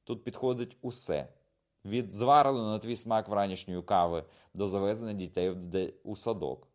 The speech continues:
Від хорошого сексу до задоволення спілкуванням.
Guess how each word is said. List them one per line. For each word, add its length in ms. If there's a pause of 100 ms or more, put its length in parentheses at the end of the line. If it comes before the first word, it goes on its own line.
(440)
Від 120
хорошого 400
сексу 400
до 100
задоволення 540
спілкуванням. 760